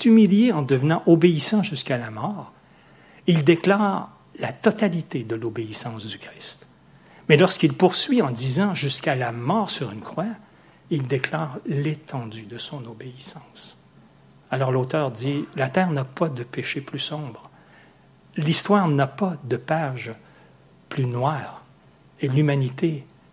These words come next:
n'a pas de tache plus sale que celle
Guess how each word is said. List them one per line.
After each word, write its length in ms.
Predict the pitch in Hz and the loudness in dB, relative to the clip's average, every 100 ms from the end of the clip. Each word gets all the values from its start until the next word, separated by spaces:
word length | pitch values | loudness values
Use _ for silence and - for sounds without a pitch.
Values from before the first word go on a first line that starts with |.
| _ | _
n'a 120 | 143 135 | -4 -4
pas 420 | - 170 151 - | -2 -2 -2 -4
de 140 | 127 | -8
tache 480 | 131 - 143 - - - | -8 -6 -6 -6 -8 -12
plus 140 | - 160 | -6 -4
sale 320 | - 117 107 - - - - _ - | -4 -6 -10 -16 -20 -20 -20 _ -10
que 140 | 127 | -4
celle 340 | - 139 120 | -2 -2 -6